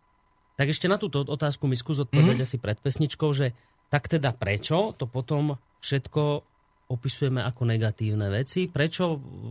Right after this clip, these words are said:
Speaker 1: nám médiá ponúkajú stále ten, ten negatívum? Prečo nás akoby to negatívne priťahuje? Kvôli čomu?
Speaker 2: My sme, e, sa vzdialili od svojej prirodzenosti a prirodzenosť je vnímať dobré veci.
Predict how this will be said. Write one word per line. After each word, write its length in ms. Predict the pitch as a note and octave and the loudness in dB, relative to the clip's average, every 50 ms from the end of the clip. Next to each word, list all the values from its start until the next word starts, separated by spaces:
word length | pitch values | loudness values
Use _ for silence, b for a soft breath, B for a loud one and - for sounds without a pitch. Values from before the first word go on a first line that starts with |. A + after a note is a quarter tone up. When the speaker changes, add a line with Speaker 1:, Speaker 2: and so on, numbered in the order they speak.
| A#2+ A#2 A#2 A2 A2 A#2 A#2+ A#2 A2+ A2+ A2 | -8 -8 -10 -8 -8 -6 -4 -4 -2 0 0
Speaker 1:
nám 180 | A2 A2 A2 A2 | 2 4 4 4
médiá 420 | A#2 B2 B2 B2+ A#2+ B2+ A#2+ A2 G#2+ | 6 4 4 4 4 4 4 2 2
ponúkajú 500 | - A#2+ B2+ C3 C3 B2 A2+ B2+ A#2 A2 | 2 2 2 2 2 2 2 2 2 0
stále 420 | A2+ - - B2+ A#2+ A#2+ B2 A#2 A2+ | 0 0 -2 0 0 2 0 0 -2
ten, 340 | - - - G#2 G2+ G2+ F2+ | -2 -4 -2 0 0 0 -2
ten 380 | - - G#2+ G2 G2+ F#2 F2 | -2 -2 0 0 2 2 4
negatívum? 1000 | G2+ A2+ A#2+ A2+ B2+ B2 A#2+ - B2+ B2 A#2+ A#2+ A2 A2 A2+ A#2 A#2 A#2 A#2 A#2+ b b b b b b _ _ _ _ | 4 4 4 4 2 2 2 0 0 2 2 2 0 0 0 0 0 0 -2 -4 b b b b b b _ _ _ _
Prečo 280 | - D#3 F#3 F#3 - | 2 2 4 4 2
nás 180 | F#3 F3 D#3+ D3 | -2 0 0 -2
akoby 320 | E3 - - D3+ C3+ C#3 | -2 -2 -2 -2 -2 -2
to 120 | - - C#3+ | 0 0 0
negatívne 640 | C3+ C#3+ E3 E3 E3+ D#3 - C3+ B2+ B2 A#2+ A#2+ A2+ | 2 2 2 2 2 0 2 0 0 2 2 2 2
priťahuje? 560 | - B2 A#2+ A#2 - A2+ G#2 F#2+ G2+ G#2 G2 | 2 2 2 2 2 0 -4 -2 -2 -4 -4
Kvôli 300 | G2+ A#2 C3 C3+ A#2+ G2+ | -2 -2 0 0 0 -2
čomu? 280 | F#2 - - G2 F#2+ G2 G#2 _ _ _ _ _ _ _ _ _ _ _ _ _ _ _ _ _ _ _ _ _ _ _ _ _ _ - | -4 -6 -8 -10 -10 -12 -16 _ _ _ _ _ _ _ _ _ _ _ _ _ _ _ _ _ _ _ _ _ _ _ _ _ _ -12
Speaker 2:
My 320 | G#2 G#2 G2+ G2+ A2 A#2+ C3 | -8 -6 -2 2 4 4 4
sme, 260 | C3+ C#3+ E3+ D#3+ D#3 D3 | 4 6 4 4 4 2
e, 80 | C3+ - - - _ _ _ _ _ - A#2+ A#2 A2 G#2+ A2 G#2+ | 0 -2 -6 -20 _ _ _ _ _ -8 -6 -6 -6 -6 -8 -6
sa 160 | A2+ - - | -4 0 2
vzdialili 480 | B2 A2 G#2+ C#3+ C3+ D3 F#3 G3 D#3+ C3 | 2 2 4 2 4 4 4 4 4 4
od 120 | A#2 A2 | 2 0
svojej 260 | - - C3 D3 D3+ | 0 0 2 2 2
prirodzenosti 920 | B2+ - G#2+ A#2+ C3 C3+ B2 C3 C3 B2+ B2 - - - D#3+ F#3 A3+ - _ _ _ _ _ _ _ _ | 2 2 2 2 4 4 4 2 2 0 -2 -4 -4 -4 -4 -4 -4 -8 _ _ _ _ _ _ _ _
a 60 | - G#2+ | -8 -6
prirodzenosť 640 | G2 - A#2+ C3+ E3 E3 C#3+ D#3 D#3+ D#3 D3 C#3 B2 | -2 -2 0 2 2 2 4 4 4 4 4 4 4
je 380 | C#3 C#3+ C3+ B2+ B2 A#2+ A#2 G2 - - - _ _ - | 4 4 4 4 4 2 0 -2 -4 -12 -20 _ _ -6
vnímať 320 | G#2 A2 C#3 F3+ F3+ C#3 G#2+ | 0 2 4 4 4 2 2
dobré 300 | G2+ A2+ B2+ B2 B2 A#2+ | 2 2 4 6 6 4
veci. 320 | A2 A2 G#2+ G#2 - - | 4 2 0 -4 -6 -8